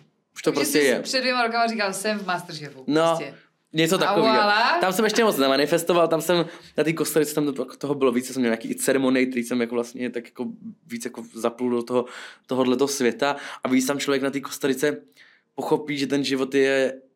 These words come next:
Speaker 1: jako že by se měl zpomalit, že neměl by brát tolik věci vážně. Takže já před Kostarikou pár let zpátky jsem byl úplně jiný Adam, než jsem teďka, jo. Začal jsem jako jinak přemýšlet a, a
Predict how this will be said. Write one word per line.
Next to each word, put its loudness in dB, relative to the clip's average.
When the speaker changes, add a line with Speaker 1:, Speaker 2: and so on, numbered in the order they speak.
Speaker 1:
jako -4
že -2
by -4
se -4
měl 0
zpomalit, 0
že 2
neměl 0
by 0
brát 0
tolik -2
věci -4
vážně. 0
Takže 2
já 2
před -6
Kostarikou 0
pár 2
let 2
zpátky -4
jsem -4
byl 0
úplně -2
jiný 2
Adam, 0
než -2
jsem -4
teďka, -2
jo. -2
Začal -4
jsem 0
jako -2
jinak 0
přemýšlet -2
a, -10
a -4